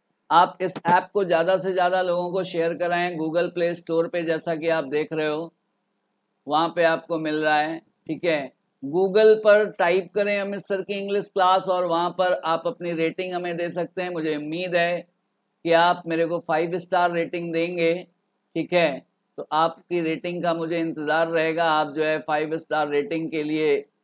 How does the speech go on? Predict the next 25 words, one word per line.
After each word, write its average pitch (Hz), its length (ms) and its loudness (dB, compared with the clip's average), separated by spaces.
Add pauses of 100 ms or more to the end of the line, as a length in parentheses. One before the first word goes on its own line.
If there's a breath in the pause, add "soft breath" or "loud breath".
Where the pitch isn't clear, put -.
अभिलाषी 143 580 0
हूँ 160 240 -2 (1500)
और 135 520 4 (240)
Google 160 380 2
पे 170 100 0
टाइप 160 360 0
करेंगे 165 460 -2 (100)
और 151 280 0
जो 156 320 -2
आप 156 260 0 (300)
रेटिंग 175 560 -4 (600)
प्ले 180 260 2
स्टोर 175 340 -2
पे 175 200 -4
भी 180 380 -2
दे 156 200 -2
सकते 165 380 -8
हैं, 170 300 -6 (300)
Google 156 360 0
प्ले 165 260 0
स्टोर 165 320 -4
पे 170 200 -4
भी 170 180 -2 (180)
ऐप 156 260 -2
की 170 240 -6